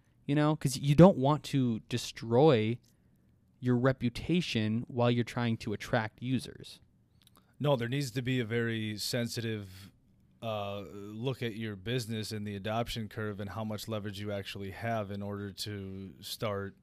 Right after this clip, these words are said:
Speaker 2: transitioning to the extraction phase. Otherwise, you risk killing yourself.
Speaker 1: Yes, and,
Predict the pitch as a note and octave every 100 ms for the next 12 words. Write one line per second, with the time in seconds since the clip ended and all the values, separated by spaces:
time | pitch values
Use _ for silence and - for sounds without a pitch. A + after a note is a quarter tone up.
0 | _ _ - - G#2+ G2 G2+ G#2 - G2
1 | F#2+ F#2+ G2 F2+ - G2+ - F#2 - A#2+
2 | G2+ B2+ C#3+ B2+ A2 A2+ A#2 G#2+ - B2
3 | A#2+ F2+ - F#2 - - D3 B2+ - -
4 | - C#3+ C3 B2